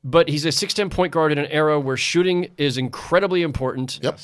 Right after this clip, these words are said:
Speaker 1: And it's not even that you won't shoot threes. You won't even shoot anything outside of, like, eight feet. And that's an issue. That is a s-, that is an actual problem.
Speaker 2: Yep.
Speaker 1: Um, now,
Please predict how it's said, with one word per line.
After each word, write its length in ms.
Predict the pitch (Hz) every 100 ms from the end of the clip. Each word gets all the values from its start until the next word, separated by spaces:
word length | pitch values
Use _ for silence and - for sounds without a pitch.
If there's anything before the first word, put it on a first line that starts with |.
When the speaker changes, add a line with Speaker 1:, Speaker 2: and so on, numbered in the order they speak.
| - - - _
Speaker 1:
And 120 | 147
it's 80 | 160
not 140 | 208 349
even 100 | 285
that 100 | 220
you 60 |
won't 140 | 208 -
shoot 200 | 185 147
threes. 440 | - 233 156 98
You 80 | 147
won't 120 | 339
even 140 | 320 233
shoot 320 | - 226 185 _ _ -
anything 400 | 170 285 - 160
outside 340 | 156 - 175
of, 100 | 185
like, 220 | 160 156 147 -
eight 180 | 170 185
feet. 360 | - - 320 - _ - - - _ _ _ _ _ -
And 540 | - 175 180 175 175 139 - _ _ _ _ _
that's 260 | 139 220 320
an 100 | 330
issue. 420 | 220 302 - 311 107
That 140 | 190 277
is 100 | 294
a 20 |
s-, 140 | - - 170
that 120 | 220
is 100 | 269
an 80 | 208
actual 380 | 311 - 220
problem. 440 | 196 202 160 - - _
Speaker 2:
Yep. 180 | 123 156 - -
Speaker 1:
Um, 320 | 165 156 156 139 - -
now, 420 | 165 175 165 147